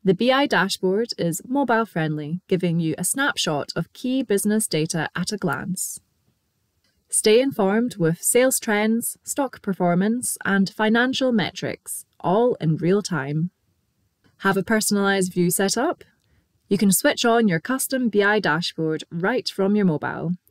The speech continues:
ensuring you see the most relevant data for your role.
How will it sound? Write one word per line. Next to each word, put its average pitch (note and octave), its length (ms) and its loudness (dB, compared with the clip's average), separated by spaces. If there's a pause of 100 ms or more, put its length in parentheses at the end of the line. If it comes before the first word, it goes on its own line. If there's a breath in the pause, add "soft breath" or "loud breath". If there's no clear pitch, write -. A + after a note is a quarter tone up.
ensuring F#3+ 400 2
you F#3 80 0
see F3 180 2
the D#3+ 120 0
most E3 260 -4
relevant A#3+ 600 0
data G#3 420 0
for A3 120 -4
your A3+ 160 2
role. D3 380 -4